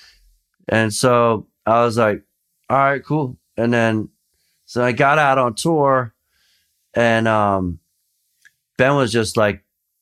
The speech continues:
super bit, you know, just like, what do you, it's like, I didn't understand how shit works. The long story short is I didn't get to hang at all with Ben. Like, we never even, he, I didn't sit in.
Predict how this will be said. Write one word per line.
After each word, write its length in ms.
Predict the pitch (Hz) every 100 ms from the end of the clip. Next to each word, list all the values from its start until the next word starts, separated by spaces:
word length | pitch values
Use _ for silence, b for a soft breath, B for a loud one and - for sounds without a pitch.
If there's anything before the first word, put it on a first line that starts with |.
| _ _
super 400 | - - 151 123
bit, 240 | 104 117 139
you 60 | 175
know, 120 | 120
just 200 | 139 147
like, 180 | 143 -
what 240 | 170 175 185
do 80 |
you, 60 | 185
it's 160 | 170 165
like, 140 | 123
I 100 | 165
didn't 160 | 202 190
understand 480 | 143 - 113 92 69 _ -
how 120 | 104
shit 260 | 95 117 87
works. 340 | 85 - _
The 80 | 104
long 200 | 139 185
story 180 | 170 160
short 240 | 147 139
is 60 | 113 -
I 120 | 135
didn't 160 | 175
get 100 | 147
to 80 | 127
hang 240 | 127 131 117
at 120 | -
all 220 | 110 117
with 160 | 104 -
Ben. 380 | 95 95 92 82
Like, 200 | 95 95
we 140 | 117
never 240 | 120 117 120
even, 420 | 110 110 101 98 _ -
he, 220 | 90 98
I 120 | 101
didn't 220 | 107 110 95
sit 240 | - 131
in. 480 | 143 139 131 127